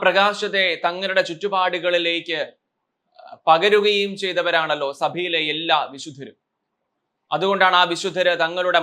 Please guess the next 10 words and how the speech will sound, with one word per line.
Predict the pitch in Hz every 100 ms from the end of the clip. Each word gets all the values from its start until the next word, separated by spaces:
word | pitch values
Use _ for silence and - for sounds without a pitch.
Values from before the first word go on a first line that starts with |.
| 165
മരണത്തിന് | 170 190 190 185 175
ശേഷവും | 170 160 165 147 139 _ _ _
ഒരു | 156 165 160
വെട്ടമായിട്ട് | 160 - 185 175 165 165
ഈ | 160 135
ഭൂമിയിൽ | 170 175 160
ഇങ്ങനെ | 160 156 147 127 - 127
തെളിഞ്ഞു | 156 165 170
നിൽക്കുന്നതിന്റെ | 156 143 147 143 135 131 135
കാരണം. | 131 117